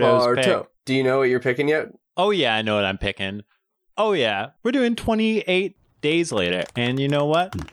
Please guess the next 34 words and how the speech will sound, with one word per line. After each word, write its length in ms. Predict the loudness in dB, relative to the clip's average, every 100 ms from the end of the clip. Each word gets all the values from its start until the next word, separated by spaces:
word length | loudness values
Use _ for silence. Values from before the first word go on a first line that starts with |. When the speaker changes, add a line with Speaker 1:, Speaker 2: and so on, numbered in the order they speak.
| -20 -6
Speaker 1:
We're 120 | -2
bringing 260 | 0 0 0
my 140 | 2
wife 320 | 2 0 -2
on 240 | -2 -2 -6
to 80 | -6
talk 300 | -2 -2 -2
about 260 | -2 -2
it 60 | -4 -4
'cause 140 | -4
she 180 | -2 0
has 840 | 2 0 -2 -6 -8 -8 -6 -4 -2
a, 80 |
has 480 | -4 -6 -8 -4 -4
a 40 | -4 -4
take. 200 | -4 -4 -6 -8 -8 -8 -6
We 140 | -2 -2
developed, 380 | -2 -2 -2 -4 -8
I'm 80 | -4
gonna 160 | -2 0
say 180 | 0
it 100 | 0
right 180 | -2 -2
now. 260 | 0 0 -2 0
I'm 100 | 0
gonna 120 | -2
steal 240 | -2 -2
some 160 | -2 -2
thunder. 340 | -2 -2 -4 -6 -10 -4
We 120 | -4
developed 420 | -2 0 0 -2 -4 -14 -8
a 60 | -6
take 320 | -4 -4 -6
together. 460 | -6 -2 0 -2